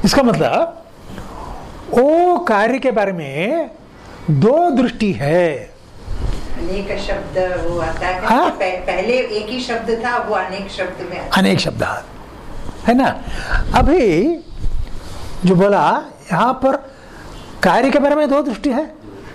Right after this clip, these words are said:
Speaker 1: प्रत्यक्ष व्यवहार दृष्टि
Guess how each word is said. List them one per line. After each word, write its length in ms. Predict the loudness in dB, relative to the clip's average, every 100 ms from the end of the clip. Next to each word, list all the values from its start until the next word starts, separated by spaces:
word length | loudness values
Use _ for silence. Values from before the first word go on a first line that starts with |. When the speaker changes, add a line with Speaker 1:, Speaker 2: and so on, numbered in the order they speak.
| -18 -16 -16 -16 -14 -14 -16 -4 2
Speaker 1:
प्रत्यक्ष 520 | 2 4 2 4 4
व्यवहार 540 | 4 4 4 4 2
दृष्टि 500 | 0 -4 -6 -10 -10